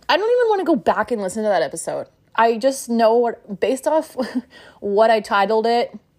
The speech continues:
I know what I was doing, and I, I, how I witnessed myself since I got with this person. Um,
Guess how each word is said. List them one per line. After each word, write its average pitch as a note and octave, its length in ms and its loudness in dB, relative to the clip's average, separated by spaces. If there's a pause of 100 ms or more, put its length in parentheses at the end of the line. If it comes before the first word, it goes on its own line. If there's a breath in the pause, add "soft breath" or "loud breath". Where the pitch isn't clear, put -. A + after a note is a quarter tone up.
(880)
I F#3+ 160 -2
know G3 200 2
what F3+ 160 2
I D#3+ 120 2
was E3 160 -4
doing, G#3+ 600 -4
and A3 160 0
I, G#3+ 140 -2 (140)
I, G#3 220 2
how G#3+ 280 0
I G3+ 100 0
witnessed F#3 560 -6
myself F3 760 -4 (560 soft breath)
since - 260 -12
I E3+ 100 -6
got E3+ 180 -4
with F3 100 -8
this F3 160 -10
person. D#3+ 460 -10 (100)
Um, D#3+ 380 -6